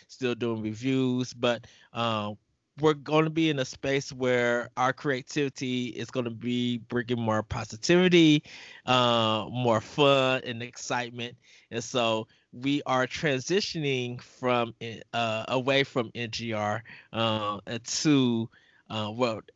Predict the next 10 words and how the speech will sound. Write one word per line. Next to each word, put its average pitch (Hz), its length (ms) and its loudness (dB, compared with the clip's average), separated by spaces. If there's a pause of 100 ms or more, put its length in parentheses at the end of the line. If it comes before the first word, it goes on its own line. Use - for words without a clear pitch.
(180)
we're 160 220 6
transitioning 190 540 -2
from 151 200 -4
N 139 160 -4
G 143 140 -2
R 123 120 2
Radio, 110 600 -4 (280)
I 113 120 -10
should 123 180 -8
say, 110 400 -6